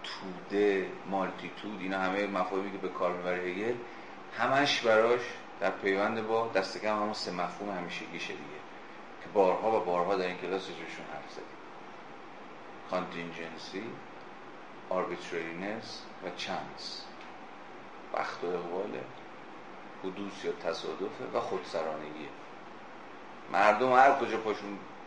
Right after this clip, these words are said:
میاد وسط، با خودسرانگی‌های تصادفی ناشی از بخت و اقبال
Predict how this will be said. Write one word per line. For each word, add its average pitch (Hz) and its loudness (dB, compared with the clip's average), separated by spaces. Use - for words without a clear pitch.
میاد 101 0
وسط، 98 2
با 95 0
خودسرانگی‌های 95 0
تصادفی 104 -4
ناشی 95 -4
از 92 -4
بخت 87 0
و 85 -2
اقبال 87 0